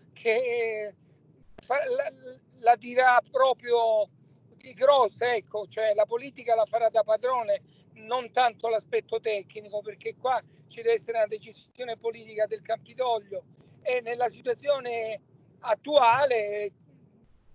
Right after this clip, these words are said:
chi, eh, sarei, come dire, non onesto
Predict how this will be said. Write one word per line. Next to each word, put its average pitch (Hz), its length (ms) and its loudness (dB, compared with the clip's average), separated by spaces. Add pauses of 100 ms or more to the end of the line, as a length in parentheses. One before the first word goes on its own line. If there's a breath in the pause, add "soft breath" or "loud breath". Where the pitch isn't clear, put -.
(220)
chi, 269 300 -16
eh, 226 360 -6
sarei, 220 600 2 (520)
come 214 200 -16
dire, 202 320 -8 (680)
non 240 380 -2
onesto 240 880 -2